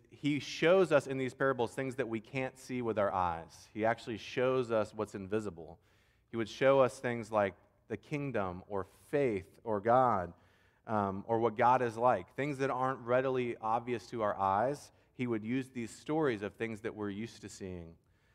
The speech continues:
to show us what's invisible, uh, about the spiritual re-, uh, realm and reality. And Jesus in this parable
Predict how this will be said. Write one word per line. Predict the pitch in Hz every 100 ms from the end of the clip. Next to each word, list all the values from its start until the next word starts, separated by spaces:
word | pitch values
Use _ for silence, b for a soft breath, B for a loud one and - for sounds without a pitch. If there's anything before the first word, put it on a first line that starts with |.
| _ _ -
to | 98
show | - 123 113
us | 98 -
what's | 107 92
invisible, | 98 92 101 98 87 82 - _ _ _ -
uh, | 101 92 90
about | 92 92
the | -
spiritual | - 107 101 104
re-, | 92 98 - _ 104
uh, | 98 92
realm | 98 104 90
and | 85
reality. | 90 92 90 - - _ _ _ _ _ _ _ -
And | 113 107
Jesus | 101 151 170 151
in | 139 120 127
this | 185 -
parable | - 131 110 98 98 135